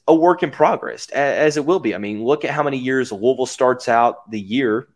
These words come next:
um, not looking too hot. I mean, perennially, Louisville is not that great in season openers, but,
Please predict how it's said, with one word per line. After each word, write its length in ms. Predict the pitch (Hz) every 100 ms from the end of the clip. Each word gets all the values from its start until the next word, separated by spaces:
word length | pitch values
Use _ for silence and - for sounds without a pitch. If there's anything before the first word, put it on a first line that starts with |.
| _
um, 420 | 101 101 101 101 - _
not 320 | 85 110 123 127
looking 300 | 131 120 113
too 220 | - 107
hot. 260 | 104 113
I 20 | 117
mean, 280 | 98 95 - _ _ _ _ _ _ _ _ _ _ _
perennially, 540 | - 120 113 110 110
Louisville 420 | 101 95 107 107 -
is 200 | 104 95
not 280 | 95 104 -
that 200 | 101 92
great 340 | 95 98 107
in 120 | 107
season 400 | 101 - 104 95
openers, 500 | 90 104 - - 104
but, 320 | - 98 107